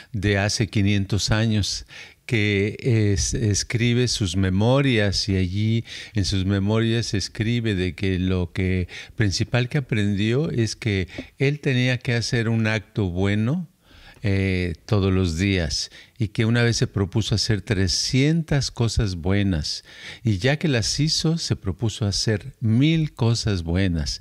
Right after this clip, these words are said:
y que dice que, que su vida se transforma en estar haciendo, a veces era ayudar a una persona enferma o dar una limosna o estar cerca de un enfermo que necesitaba que la acompañara,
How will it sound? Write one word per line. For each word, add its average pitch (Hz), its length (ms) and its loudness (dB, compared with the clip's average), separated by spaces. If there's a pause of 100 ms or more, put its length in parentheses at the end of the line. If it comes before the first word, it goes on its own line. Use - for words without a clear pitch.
(300)
y 123 120 0
que 127 120 0
dice 147 320 -2
que, 98 680 -2
que 104 100 -2
su - 180 -2
vida 120 280 0
se 117 160 -4
transforma 101 720 -2
en 98 160 0
estar 90 340 -2
haciendo, 101 640 -2 (240)
a 110 80 -4
veces 104 380 0
era 101 500 -2
ayudar 98 480 0
a 90 480 -2 (260)
una 107 200 0
persona 98 320 -2
enferma 104 800 -2
o 92 120 -2
dar 92 220 0
una 92 200 0
limosna 101 1000 -2 (320)
o 95 720 0
estar 90 260 -2
cerca 104 320 -2
de 92 80 0
un 95 140 2
enfermo 95 640 -2
que 95 100 -4
necesitaba 87 600 -2
que 90 140 -6
la 82 120 -2
acompañara, 87 600 -2